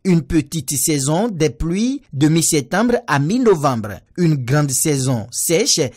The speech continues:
de mi-novembre à mi-mars. Les précipitations ont lieu principalement entre mars et juillet avec un pic en juin, trois cents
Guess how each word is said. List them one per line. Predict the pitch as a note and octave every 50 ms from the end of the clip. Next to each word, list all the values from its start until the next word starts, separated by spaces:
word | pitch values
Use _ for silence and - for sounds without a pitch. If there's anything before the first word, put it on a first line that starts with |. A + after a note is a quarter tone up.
| _ -
de | C3+ B2+ D3 D3
mi-novembre | D3+ D#3+ D#3 D3+ C#3+ C3+ B2 C3+ D#3+ G#3+ B3+ A#3+ E3+ A#2 - _ -
à | C3 C3
mi-mars. | D#3 A3+ C4 A3 D#3+ B2 A2 G2 - - - E2 C#2 - _ _ _ -
Les | C3 D3 D3+
précipitations | D3+ - E3 - - D#3+ C3+ A2+ D#3+ - - E3 C#3+ C#3 - - D3+ D#3 E3 F#3+ A3+ B3 - -
ont | E3+ D#3
lieu | D3+ D3 D3+ D#3 D3
principalement | C#3 - E3 D#3 C3+ - D3+ C#3+ - - C#3 C3 C3 C3 D#3 G#3 A#3+ - -
entre | D#3+ - - -
mars | C3 B2 C3 D#3 G#3 B3+ - -
et | D#3 B2 G#2 - _ - D#3 D3+
juillet | C3 A2 A2 B2 C3+ C#3 C#3+ D3 E3+ G3+ G#3+ A3+ A3+ - _ -
avec | C3+ D3 C#3 B3+ C4+ C4 - -
un | - E3 C#3+
pic | - - - C4+ D#4 - - - _ -
en | D3+ C#3 C3+
juin, | A#2+ A2+ A#2+ C3 C3 C#3 D3+ F3+ G#3+ A#3 - - _ -
trois | - - D#3+ D#3 C3 B2+
cents | - - - D#3 F3 G3+ -